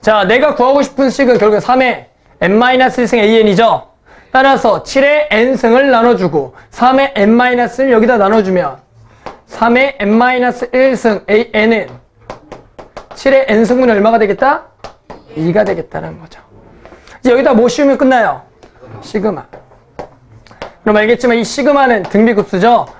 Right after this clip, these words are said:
이 앞으로 빠지고요. 공비가 칠분의 일이고 첫 장도 얼마인?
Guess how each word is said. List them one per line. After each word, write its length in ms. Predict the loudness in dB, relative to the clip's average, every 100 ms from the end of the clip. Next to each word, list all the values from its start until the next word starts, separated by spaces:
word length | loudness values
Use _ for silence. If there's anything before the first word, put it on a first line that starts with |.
| _
이 180 | 2 2
앞으로 460 | 2 0 2 0 2
빠지고요. 580 | 2 2 2 2 2 2
공비가 680 | 0 2 2 2 0 -4 -14 -16
칠분의 540 | -4 0 2 2 2
일이고 340 | 0 0 -4 -4 -20 _
첫 220 | -4 -2
장도 280 | 0 2 2
얼마인? 480 | 2 0 -2 -6